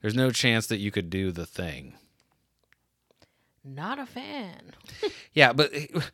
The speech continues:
Speaker 1: what did you, what do you expect of Ron DeSantis? I was, I was,
Speaker 2: You
Speaker 1: everyone
Speaker 2: mean Ron Doo-Doo Breath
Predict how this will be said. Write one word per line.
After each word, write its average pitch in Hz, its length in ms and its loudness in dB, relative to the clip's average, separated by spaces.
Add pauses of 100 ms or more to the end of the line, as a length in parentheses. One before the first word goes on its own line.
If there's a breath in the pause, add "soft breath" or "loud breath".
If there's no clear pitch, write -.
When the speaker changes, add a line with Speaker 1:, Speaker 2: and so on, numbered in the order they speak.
(360 loud breath)
Speaker 1:
what 185 220 2
did 311 140 2
you, 220 120 0
what 285 320 2
do 285 40 -2
you 277 120 2
expect 208 560 4
of 165 240 2
Ron 185 260 8
DeSantis? 170 540 2 (360 loud breath)
I 190 200 4
was, 226 280 2
I 185 160 6
was, 208 200 6
Speaker 2:
You 180 100 4
Speaker 1:
everyone 190 480 6
Speaker 2:
mean 214 60 2
Ron 170 580 4
Doo-Doo 175 400 4
Breath 170 320 2